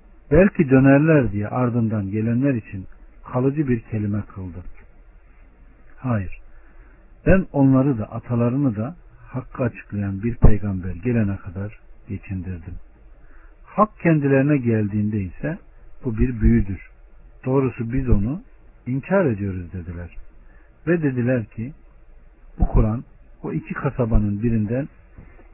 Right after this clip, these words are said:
büyük bir adama indirilmeli değil miydi? Yoksa Rahm-, Rabbinin rahmetini onlar mı paylaştırıyor?" Dünya hayatında onların geçimlerini aralarında biz paylaştırdık.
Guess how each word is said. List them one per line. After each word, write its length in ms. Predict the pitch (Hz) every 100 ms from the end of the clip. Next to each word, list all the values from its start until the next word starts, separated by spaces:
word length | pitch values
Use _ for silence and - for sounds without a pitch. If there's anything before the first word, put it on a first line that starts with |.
| -
büyük 300 | 156 220 -
bir 80 | -
adama 360 | 135 123 127 127
indirilmeli 640 | 123 123 120 120 120 113
değil 220 | 139 220
miydi? 340 | 131 98 87 - - - - - - - - _ - - - - - -
Yoksa 320 | 190 233 -
Rahm-, 500 | 123 139 143 151 -
Rabbinin 520 | 143 139 131 151 147
rahmetini 600 | 127 127 120 117 120 107 92 - - - -
onlar 320 | 117 117 127 123
mı 140 | 101
paylaştırıyor?" 920 | - 95 92 92 - - - 98 - - - - _ - - - - - - -
Dünya 420 | 151 165 196 175
hayatında 580 | 160 147 131 131 127 131
onların 480 | 139 135 123 113
geçimlerini 720 | 117 123 - 127 113 110 156 214 - - - -
aralarında 560 | 131 131 120 107 110 117
biz 80 | 113 -
paylaştırdık. 680 | 101 98 95 - 95 87